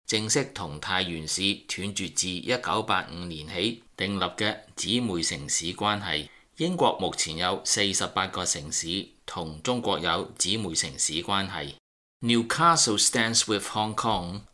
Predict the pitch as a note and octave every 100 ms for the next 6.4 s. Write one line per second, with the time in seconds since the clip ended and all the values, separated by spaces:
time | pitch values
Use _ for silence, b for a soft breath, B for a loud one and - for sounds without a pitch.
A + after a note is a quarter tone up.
0 | - G#2 F2+ F2+ - F2+ F2 F2+ E2 -
1 | E2 B2 C3 B2+ F#2+ - E2+ - G2 -
2 | F2+ G2+ G2 D2 E2+ F2+ A2 A#2+ - _
3 | _ - A2 A2+ A#2 A#2 G#2 A2+ G#2+ D#2+
4 | - C3+ C3+ G2+ F#2 - G2+ A#2 F2+ E2+
5 | D#2+ D2+ - F#2+ G2 A2+ G#2 F#2+ D#2+ E2
6 | D#2 F2 E2